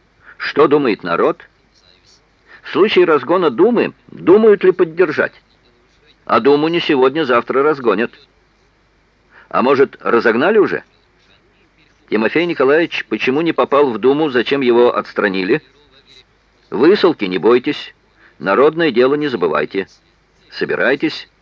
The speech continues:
сговаривайтесь, плевушками, револьверами, запасайтесь. Наверное, скоро придется сражаться. Как видим из письма, жизнь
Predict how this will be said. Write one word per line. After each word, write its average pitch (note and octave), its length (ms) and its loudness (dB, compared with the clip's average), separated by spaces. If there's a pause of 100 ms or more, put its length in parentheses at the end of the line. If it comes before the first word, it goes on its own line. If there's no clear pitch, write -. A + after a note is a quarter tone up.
(340)
сговаривайтесь, C3 1000 2 (600)
плевушками, G3 920 0 (360)
револьверами, D2+ 680 -8 (360)
запасайтесь. G#2+ 840 -2 (840)
Наверное, E3 540 2
скоро D3+ 300 0
придется B2+ 440 -2
сражаться. A#2+ 640 -4 (2500)
Как D#3 200 -4
видим E3 300 -4
из D3 80 -8
письма, C#3 460 -4
жизнь D3 400 -6